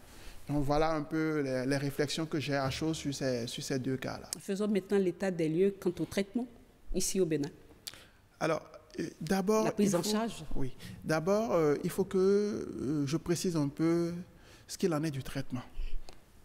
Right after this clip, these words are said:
Speaker 1: Le traitement du cancer est un traitement que nous appelons dans notre jargon pluridisciplinaire. Cela veut dire que pour la même patiente,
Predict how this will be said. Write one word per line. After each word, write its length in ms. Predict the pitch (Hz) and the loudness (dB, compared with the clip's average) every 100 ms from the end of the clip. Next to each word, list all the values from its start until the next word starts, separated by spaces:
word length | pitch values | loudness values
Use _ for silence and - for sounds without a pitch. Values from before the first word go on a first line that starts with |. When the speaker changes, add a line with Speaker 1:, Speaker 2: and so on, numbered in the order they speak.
| - - - | -16 -14 -4
Speaker 1:
Le 120 | 156 | -2
traitement 340 | 143 180 233 220 | 0 0 0 0
du 160 | 151 | 0
cancer 580 | 147 151 143 165 170 190 - | 0 0 0 0 0 -2 -2
est 60 | 151 | 0
un 140 | 165 | 0
traitement 500 | - 156 165 160 190 - - - - | 0 -4 -2 -2 -2 -10 -20 -20 -4
que 220 | 180 170 | 2 4
nous 260 | 156 160 156 | 4 2 0
appelons 240 | 147 160 | 0 -2
dans 140 | 147 139 | -2 0
notre 180 | 151 | -2
jargon 460 | 139 135 135 151 165 - - | -2 -4 -2 -2 -4 -8 0
pluridisciplinaire. 880 | 165 180 131 127 - 151 135 - - - - 196 - - - | 2 4 0 -4 -4 0 0 -2 -10 -20 -18 -18 -18 -20 -14
Cela 240 | - 196 | -2 0
veut 140 | 208 151 | 2 2
dire 120 | 170 | 0
que 100 | 180 | 0
pour 340 | 165 190 175 - - - - | 0 0 -2 -4 -20 -8 0
la 180 | 147 | 2
même 220 | 139 175 214 | 2 2 0
patiente, 520 | 151 135 165 180 | -2 -4 -8 -8